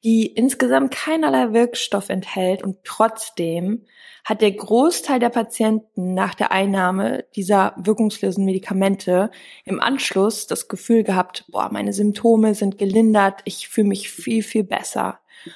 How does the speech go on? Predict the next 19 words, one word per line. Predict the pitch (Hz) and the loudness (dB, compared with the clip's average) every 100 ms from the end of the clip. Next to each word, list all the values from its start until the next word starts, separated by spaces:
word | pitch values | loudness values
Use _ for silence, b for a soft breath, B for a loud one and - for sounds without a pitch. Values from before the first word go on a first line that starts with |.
| B | B
Und | 196 202 | -2 2
warum | 220 233 262 | 4 4 2
ist | 294 - | 0 -4
das | 180 | -8
so? | - 170 - _ b b b - | -8 -8 -10 _ b b b -4
Weil | 202 214 - | 0 0 -2
allein | 202 202 262 370 370 | -2 2 2 0 -2
durch | 240 226 - - | -2 -4 -4 -4
den | 208 190 | -2 0
Gedanken, | 190 185 - 208 233 277 - 180 185 247 247 | -2 -6 -2 0 2 -2 -2 -4 0 0 -2
dass | 190 - | -6 -4
der | 185 180 | -2 -2
Körper | 180 - 247 269 - | -4 2 4 4 0
Hilfe | 247 - 269 294 - 190 | -4 2 4 4 0 -6
bekommt, | 180 175 - 175 190 208 | -4 -8 -4 -2 -2 -4
dass | - | 0
uns | 233 247 - | 0 0 0
geholfen | 196 - 226 240 240 202 170 | -4 0 2 2 2 -2 0
wird, | 170 180 196 | 0 0 -2